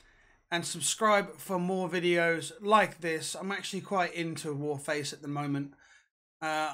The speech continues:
I'm, what, rank six, I believe. Uh, I just tried a special operation, tried to record that, and, uh,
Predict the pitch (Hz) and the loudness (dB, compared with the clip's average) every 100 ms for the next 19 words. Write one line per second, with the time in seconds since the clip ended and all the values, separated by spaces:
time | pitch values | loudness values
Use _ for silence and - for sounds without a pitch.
0 | 156 165 143 139 _ 202 147 156 160 147 | -4 -6 -6 -12 _ -6 -4 -2 -4 -2
1 | - - 196 - - 165 170 175 170 156 | -4 -2 -2 -4 -8 -6 -2 2 2 0
2 | 139 - 160 151 143 170 202 - 190 165 | -6 -12 -6 -4 -4 -4 -6 -2 0 0
3 | 143 196 160 - 170 143 165 165 - 160 | -2 -4 -4 -4 -6 -4 -2 -2 -2 -6
4 | 185 175 143 156 143 170 151 147 151 151 | -2 -2 -4 -10 -6 -4 -2 0 0 0
5 | 143 139 139 131 | -4 -6 -6 -8